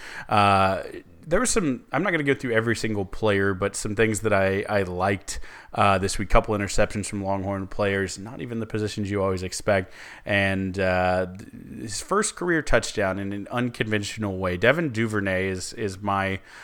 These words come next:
uh, Longhorn, uh, Sunday Longhorn of the week. Um, he, in a, a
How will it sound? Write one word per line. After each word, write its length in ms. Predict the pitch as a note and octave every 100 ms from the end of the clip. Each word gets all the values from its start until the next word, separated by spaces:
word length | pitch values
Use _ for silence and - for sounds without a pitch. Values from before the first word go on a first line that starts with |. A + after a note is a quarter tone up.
| - -
uh, 420 | G2+ F#2+ F#2+ G2
Longhorn, 680 | A2 A2 G2+ G#2 G#2 G2 G2+
uh, 480 | - A2+ G#2 G#2
Sunday 340 | A2+ C3 B2 A2+
Longhorn 420 | A2 A2 G#2 G#2
of 60 | F#2+
the 60 |
week. 420 | F#2+ G#2 G2+ - A2+
Um, 580 | G#2 G2+ G2 G2+ G2+ - _
he, 180 | A#2+ -
in 480 | - C#3 B2+ C#3+ C3
a, 340 | A#2 A2+ G#2+ -
a 180 | B2